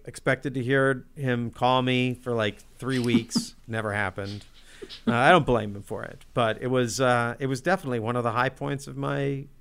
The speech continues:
you know, my musical existence to get a chance to play a song for one of the guys, one of the people who really inspired me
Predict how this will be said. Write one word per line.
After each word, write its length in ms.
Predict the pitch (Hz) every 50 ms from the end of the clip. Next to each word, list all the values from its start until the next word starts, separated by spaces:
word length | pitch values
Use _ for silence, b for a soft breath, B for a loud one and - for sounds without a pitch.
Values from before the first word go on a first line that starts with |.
| - - - - - - - -
you 100 | - 139
know, 160 | 135 123 127
my 180 | 127 123 123 123
musical 440 | 123 127 139 135 139 139 - 135 131
existence 500 | 117 113 127 131 - - 123 113 107 -
to 80 | -
get 140 | 110 117 113
a 80 | 113 110
chance 400 | - - - 127 120 123 120 -
to 80 | -
play 220 | - - 120 117 113
a 40 |
song 460 | 110 - - 117 117 117 117 117 113 B B B B B B B B B B B B B B B B
for 480 | - - 131 127 123 120 113 113 113
one 160 | 117 110 110 110
of 60 | 107
the 80 | 113
guys, 460 | 104 113 110 113 113 110 - - - -
one 100 | - 127
of 60 | 120
the 60 | 110
people 220 | - 120 - - 120
who 40 | 113
really 200 | 110 110 110 113
inspired 420 | 110 107 - - 110 113 117 113
me 280 | 117 120 120 123 123 123